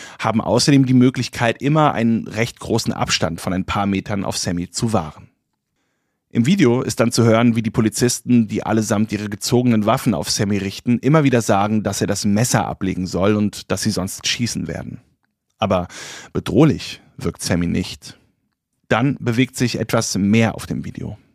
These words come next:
Es ist zu sehen, wie sich ein Hundeführer der Polizei von hinten mit seinem Hund nähert. Er scheint sich vorzubereiten, dann gibt er das Kommando und stürmt los. Der Hund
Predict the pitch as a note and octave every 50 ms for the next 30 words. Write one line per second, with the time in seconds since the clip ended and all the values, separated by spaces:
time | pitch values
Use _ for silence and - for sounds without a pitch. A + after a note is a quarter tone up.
0 | _ _ _ _ _ - G#2 B2+ B2 - - A#2+ G#2+ A2+ A2+ C#3 E3 D#3+ - -
1 | - - - - - - _ - B2 B2+ C3+ C#3+ C3+ A2+ A#2 A2 - - F#3+ G#3+
2 | E3+ - - - G#2 F#2 - F#2+ G#2+ C3+ C3+ - A2 A2 G#2+ G#2 - B2 G#2 G2+
3 | - - - - A2 G#2+ B2 C#3 C#3+ - - A2 G#2+ A2+ B2 C3+ A#2 - C3+ C3
4 | B2 A#2 - - G#2+ G2 G2+ G2 G#2 G#2 F#2 - G#2+ G2 E2 D#2 D2 - - -
5 | - - - - _ _ _ - _ _ - F#2+ G2 F#2+ G2+ G2+ - - - A2+
6 | A2+ A2+ - B2 A2+ - - - A#2 A#2+ - - - G#2 F#2 F2 F2+ F2 F2+ F2+
7 | - A2+ B2 C3+ B2+ - - - - - - - - A#2 B2 D#3+ E3+ D#3 E3 -
8 | - B2+ A#2+ - - - B2 A#2+ A2+ B2+ D3+ C3 A#2 A2+ G#2 F#2 G#2+ - - -
9 | A#2+ G#2+ G#2 - - F2 B1+ - - - - - - _ _ - G2+ G2+ A2+ B2+
10 | D3 C#3 -